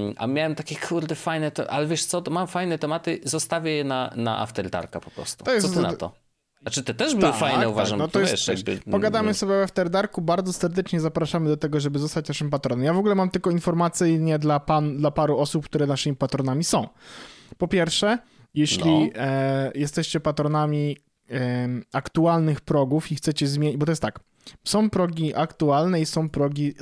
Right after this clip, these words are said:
Speaker 2: tak zwane legacy. Tych legacy nie można już wybrać. To są stare progi, które istnieją.
Speaker 1: To
Speaker 2: Mamy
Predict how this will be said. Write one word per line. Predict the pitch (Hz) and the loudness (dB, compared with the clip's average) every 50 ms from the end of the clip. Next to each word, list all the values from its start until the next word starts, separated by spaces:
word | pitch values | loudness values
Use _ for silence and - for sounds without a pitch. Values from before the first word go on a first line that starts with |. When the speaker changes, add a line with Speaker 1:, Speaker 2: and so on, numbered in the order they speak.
| 139 | -6
Speaker 2:
tak | - 135 135 | -4 -2 0
zwane | 131 139 139 135 | 0 0 2 2
legacy. | 135 135 135 127 123 117 110 - - 123 | 2 2 2 2 0 -2 -4 -4 -6 -4
Tych | - 151 - - | -4 -2 0 2
legacy | 170 160 160 165 180 196 196 - - 175 | 2 2 2 2 0 0 0 -2 -2 0
nie | 170 170 | 0 2
można | 160 160 165 165 160 160 | 2 2 0 0 0 0
już | 147 139 131 139 | 0 0 0 -2
wybrać. | 143 139 127 - - - - | -2 -2 -2 -2 -6 -6 -4
To | - 135 | -4 -2
są | - 151 143 | -2 -2 -2
stare | 139 - - 165 156 156 | 0 0 2 2 2 2
progi, | - - 156 147 139 139 | 2 2 0 0 -2 -4
które | - - 165 143 | -4 -2 0 0
istnieją. | 135 135 - 175 165 160 151 151 156 | 0 0 0 0 2 2 2 0 0
Speaker 1:
To | - _ - - 160 | -4 _ -6 -2 2
Speaker 2:
Mamy | 165 | 2